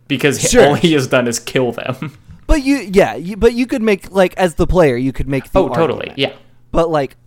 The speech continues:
Speaker 2: no one that is a native of that country, they're not, they're never, even Passos isn't redeemed.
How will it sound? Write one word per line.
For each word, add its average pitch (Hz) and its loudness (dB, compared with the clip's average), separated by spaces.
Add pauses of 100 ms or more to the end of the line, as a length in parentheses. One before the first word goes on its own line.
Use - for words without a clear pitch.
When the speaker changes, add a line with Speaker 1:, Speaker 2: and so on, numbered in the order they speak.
(120)
Speaker 2:
no 151 4
one 269 0 (1120)
that 147 -2
is 143 -4
a 135 -4
native 131 0
of 135 0
that 127 -4
country, 170 -6 (440)
they're 175 2
not, 262 0
they're 180 -2
never, 214 0
even 240 -4
Passos 269 -2
isn't 123 -12
redeemed. 147 -8